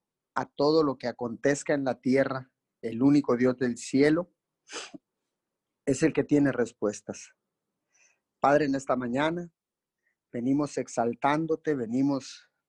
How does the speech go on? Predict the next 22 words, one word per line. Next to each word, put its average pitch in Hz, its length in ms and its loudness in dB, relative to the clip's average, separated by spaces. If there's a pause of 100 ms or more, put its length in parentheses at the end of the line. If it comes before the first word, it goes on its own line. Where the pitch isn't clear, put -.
(520)
adorándote. 123 920 0 (640)
Venimos, 151 480 0
Señor, 147 600 -2 (1500)
dándote 143 580 2
gloria 139 520 4
porque 120 340 -6
solo 147 480 0
tú 139 160 -2
eres 127 360 -2
digno 151 400 -2
de 113 100 -4
recibir 120 640 0
alabanza, 123 840 -2 (540)
adoración, 135 960 -4 (140)
honor 123 340 -8
y 120 100 -8
gloria. 104 540 -12 (500)
Hoy 139 240 4
en 147 80 0
esta 151 300 -4
mañana, 127 480 -4
Señor, 107 460 -10